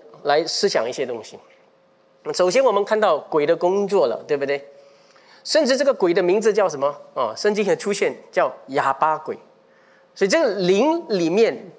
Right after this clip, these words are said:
被这样的鬼捆绑，然后呢，实际上他的肉身也不能讲话，我们也知道啊。所以显-，体现在他的肉身的情况。所以各位问啊，各位，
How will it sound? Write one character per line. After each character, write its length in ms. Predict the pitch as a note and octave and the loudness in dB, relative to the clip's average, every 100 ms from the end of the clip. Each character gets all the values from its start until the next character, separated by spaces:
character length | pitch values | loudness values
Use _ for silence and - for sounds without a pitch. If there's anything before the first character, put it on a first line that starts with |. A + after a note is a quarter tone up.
| _ | _
被 280 | D4 G#3 C#3 - _ | 0 0 -4 -14 _
这 120 | B3+ | 0
样 140 | B3+ G#3 | 2 2
的 80 | D#3+ | -2
鬼 300 | - D3 C3+ | 0 -2 -2
捆 340 | - - F3 | -6 -6 -2
绑， 300 | G3+ C3+ D#3 - - - - - | 0 0 0 -6 -18 -20 -20 -2
然 180 | D#3+ | 0
后 220 | A3 D#4+ F4+ | 2 2 2
呢， 180 | A#3+ | 2
实 540 | G#3 - - - F#3+ C#4 | 0 -2 -2 -2 -2 -4
际 340 | - - - | -6 -10 -6
上 300 | A#3 C4+ D#3+ - | 0 2 0 -4
他 160 | - C4+ | -4 -2
的 100 | G#3+ | 0
肉 220 | G3+ D4+ | 0 -2
身 320 | G#3+ A3+ A#3 B3 | 0 -2 -2 -4
也 80 | E3+ | -6
不 260 | E3 - | -4 -2
能 140 | G#3 D3+ | -2 -2
讲 200 | D3+ F#2+ | -4 -6
话， 200 | - - - _ _ _ | -10 -16 -20 _ _ _
我 80 | - | -4
们 100 | D3+ | -2
也 120 | B3 | 0
知 160 | E3 F#3+ | -2 -2
道 160 | F3+ - - | -2 -2 -2
啊。 180 | D#3 - - _ _ _ _ - | -2 -4 -20 _ _ _ _ -6
所 140 | F3 | -2
以 60 | C4+ | 0
显-， 340 | - A3+ F#3 | 0 0 0
体 220 | F3 G3 G#3 | 0 -2 0
现 260 | - D4 | 0 2
在 140 | A3+ G#3+ | 2 0
他 160 | - | -2
的 120 | A3+ F#3 | -2 0
肉 200 | A3 G3 | 0 2
身 200 | - G3 | 0 0
的 100 | D#3+ | 0
情 240 | - B2 | -2 -6
况。 180 | A#2+ C3 - - - _ _ _ _ _ | -4 -6 -8 -20 -20 _ _ _ _ _
所 160 | B3+ | -6
以 20 | |
各 120 | D4 D#4+ | -2 -2
位 80 | |
问 180 | G3 E3 - - - | -2 -2 -4 -16 -20
啊， 160 | - A2 - - | -14 -14 -14 -2
各 80 | D4 | 0
位， 240 | A3+ D#3+ | 0 -4